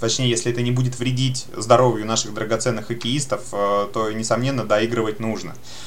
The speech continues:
А, при этом, ну, если вернулся футбол, э, то в хоккее, по идее, вот этих всех, э, коронавирусных моментов, их меньше. То есть столкновений, понятно, больше, но там визоры хотя бы есть.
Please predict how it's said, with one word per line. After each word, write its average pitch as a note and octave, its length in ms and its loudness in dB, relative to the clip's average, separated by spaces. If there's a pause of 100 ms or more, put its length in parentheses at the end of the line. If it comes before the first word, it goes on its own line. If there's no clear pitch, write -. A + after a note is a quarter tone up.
(120)
А, G2+ 420 8
при C3 160 4
этом, C3+ 460 4 (160)
ну, C3 260 0
если C3+ 260 2
вернулся C#3 460 2
футбол, F3+ 540 6 (300)
э, G#2+ 180 2 (100)
то C#3 320 6
в - 80 -10
хоккее, F#3 500 6
по - 140 -2 (100)
идее, B2+ 380 4
вот A2 220 -2
этих B2 160 -2
всех, B2+ 260 0
э, A2+ 180 2
коронавирусных B2+ 680 4
моментов, D3 380 0
их C3 180 -2
меньше. B2+ 420 0 (420)
То A#2+ 60 4
есть A#2 240 2
столкновений, C#3+ 640 4
понятно, B2+ 440 4
больше, C3+ 500 4
но C3 340 4
там C3+ 260 6
визоры C#3 400 4
хотя - 300 2
бы A2 120 0
есть. G#2+ 320 -2